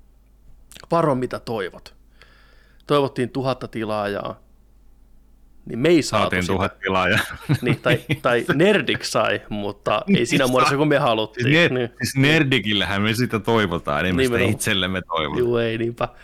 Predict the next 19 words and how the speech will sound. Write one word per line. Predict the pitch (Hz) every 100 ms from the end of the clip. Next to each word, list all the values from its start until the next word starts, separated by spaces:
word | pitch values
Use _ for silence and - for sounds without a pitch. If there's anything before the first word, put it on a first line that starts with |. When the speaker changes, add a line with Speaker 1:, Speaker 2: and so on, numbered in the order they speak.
| - - -
Speaker 2:
Tai, | 113
Speaker 1:
Niin | 113
to- | 110
Speaker 2:
tai | 123 120
sitten | 135 127
se | -
oli | 131 131
nimenomaan | 139 143 127 110 107 98
sillain, | 120 117 95 90
se | 113
oli | 110 95
se | 92 -
rangaistus | 107 110 98 90 - 82 -
siinä, | 87 90
kun |
Speaker 1:
Kyllä. | 131 110
Speaker 2:
me |
toivottiin | 107 117 92 82 - 92
sitä | -